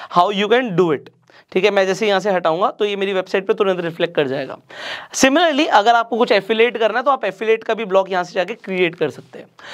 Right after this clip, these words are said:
So this is what about, uh, if you want to monetize your content,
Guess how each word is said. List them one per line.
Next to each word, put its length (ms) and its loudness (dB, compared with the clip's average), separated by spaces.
So 160 4
this 220 2
is 200 2
what 260 4
about, 340 0
uh, 360 2
if 120 -14
you 100 -10
want 180 -2
to 100 -2
monetize 480 0
your 160 0
content, 500 -4